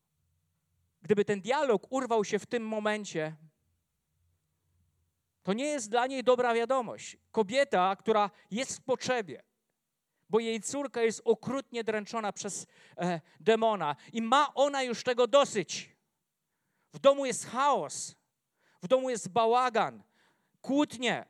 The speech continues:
wszystko, co można sobie wyobrazić, tylko dlatego, że jest okrutnie męczona młoda,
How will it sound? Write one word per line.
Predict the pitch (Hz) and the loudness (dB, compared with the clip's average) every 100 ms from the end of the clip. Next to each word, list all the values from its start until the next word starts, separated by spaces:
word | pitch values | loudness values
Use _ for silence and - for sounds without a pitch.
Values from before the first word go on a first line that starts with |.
| _ _ _ _ | _ _ _ _
wszystko, | - - 285 - 262 | -8 -4 -4 -4 -4
co | 269 | -2
można | 262 254 | -2 -4
sobie | - 233 240 | -4 -4 0
wyobrazić, | 233 226 233 247 214 151 156 - - _ _ | 2 2 4 2 2 -4 -12 -14 -18 _ _
tylko | 269 285 254 269 | -2 -2 0 0
dlatego, | 240 233 - 262 214 165 151 175 - _ _ _ _ _ _ | 2 0 4 2 4 2 0 0 -6 _ _ _ _ _ _
że | 160 196 180 - _ _ _ - | 0 0 0 -6 _ _ _ -6
jest | 185 - - | -4 -4 -2
okrutnie | 185 - 202 240 - 196 185 | -4 -2 -6 -6 -8 -6 -4
męczona | 180 180 - 202 160 135 139 139 | -4 -6 -4 -2 -2 -2 -4 -6
młoda, | 131 160 196 196 185 | -8 -2 0 2 2